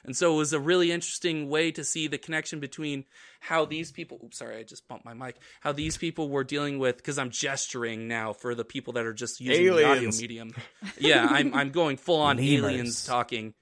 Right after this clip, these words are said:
Speaker 1: Um, but, but it was really interesting to see, like, well, you were thinking that it was some sort of, you know, Lovecraftian, like, the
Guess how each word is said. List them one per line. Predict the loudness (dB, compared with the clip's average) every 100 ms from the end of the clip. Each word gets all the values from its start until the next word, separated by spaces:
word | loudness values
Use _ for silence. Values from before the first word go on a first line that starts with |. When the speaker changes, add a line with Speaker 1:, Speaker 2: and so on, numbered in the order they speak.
| _ _ _ 2
Speaker 1:
Um, | 6 6 2 -4 -12 _ _ _ _ _ _ -20 -16
but, | -2 2 2 2 -2
but | 2 4
it |
was | 4 0
really | 0 2 2
interesting | -2 -4 -6 -4
to |
see, | -4 0
like, | 0 0
well, | 0
you | -2 -2
were | -4
thinking | -4 -4 -4 -2
that | 0
it |
was | -2 -4
some | -6
sort | -6 -2 -2
of, | -2
you | -4
know, | 0 0 0
Lovecraftian, | 0 0 0 -4 -2 -2 -4 -4 -2 -2 -2
like, | -2 -4
the | -6